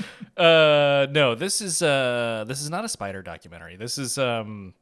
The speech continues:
about, uh, the Scarlett Johansson-led picture came out on July seventh,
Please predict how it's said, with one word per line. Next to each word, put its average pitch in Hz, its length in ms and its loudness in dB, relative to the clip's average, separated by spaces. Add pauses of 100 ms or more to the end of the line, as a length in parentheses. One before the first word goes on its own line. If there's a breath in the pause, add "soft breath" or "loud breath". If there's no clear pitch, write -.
(720 loud breath)
about, 135 880 -2
uh, 135 380 0
the 127 140 -4
Scarlett 175 680 -6
Johansson-led 131 1120 -6
picture 123 340 -10
came 117 200 -12
out 117 100 -8
on 101 140 -14
July 98 400 -12
seventh, 101 640 -12